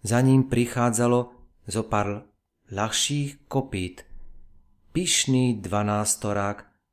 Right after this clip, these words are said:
priviedol k vode stádočko laní. Pán lesa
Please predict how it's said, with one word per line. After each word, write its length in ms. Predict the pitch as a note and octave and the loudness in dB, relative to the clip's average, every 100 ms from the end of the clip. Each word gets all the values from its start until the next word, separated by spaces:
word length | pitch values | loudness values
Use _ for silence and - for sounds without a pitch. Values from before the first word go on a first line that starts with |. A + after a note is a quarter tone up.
| _ - | _ -6
priviedol 600 | G#2+ G#2+ B2 B2 C3 G#2+ | -2 0 2 4 2 2
k 20 | |
vode 260 | G2+ A2 A2+ A2+ - | 0 0 -2 -4 -6
stádočko 800 | - - G2 A2+ B2+ - - C3 | -4 -2 -2 -2 -2 -2 0 2
laní. 480 | B2+ G#2 F2+ E2+ _ _ _ _ _ _ _ _ _ _ _ _ _ _ _ _ _ | 2 0 -4 -8 _ _ _ _ _ _ _ _ _ _ _ _ _ _ _ _ _
Pán 320 | A#2 B2 G#2 | -2 0 0
lesa 480 | G2 G#2+ - A#2 A#2 | -2 -2 -2 -2 -4